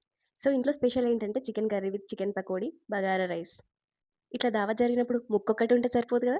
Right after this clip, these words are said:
సుక్క కూడా ఉండాలి కదా. అందుకే కళ్ళు కూడా తెచ్చిర్రులేండి.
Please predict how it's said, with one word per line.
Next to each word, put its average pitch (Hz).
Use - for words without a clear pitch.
సుక్క 214
కూడా 220
ఉండాలి 226
కదా. 220
అందుకే 214
కళ్ళు 196
కూడా 226
తెచ్చిర్రులేండి. 226